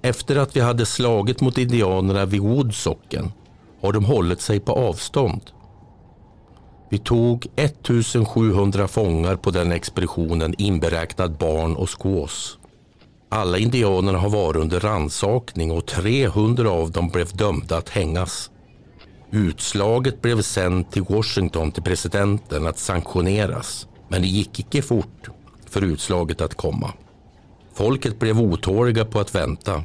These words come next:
och de var även rädda att presidenten skulle benåda dem eller mildra deras välförtjänta dom.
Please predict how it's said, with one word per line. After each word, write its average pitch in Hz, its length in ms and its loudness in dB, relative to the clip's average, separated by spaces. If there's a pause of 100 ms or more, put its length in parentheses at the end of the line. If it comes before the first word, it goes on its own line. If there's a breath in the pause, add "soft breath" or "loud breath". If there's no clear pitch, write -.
(120)
och 98 80 -12
de 98 220 0
var 113 180 2
även 117 640 2
rädda 92 540 0
att - 120 -6
presidenten 101 680 0
skulle 101 260 0
benåda 104 540 2
dem 82 380 -2
eller 92 260 0
mildra 107 560 0
deras 95 360 2
välförtjänta 82 880 0
dom. 69 300 -2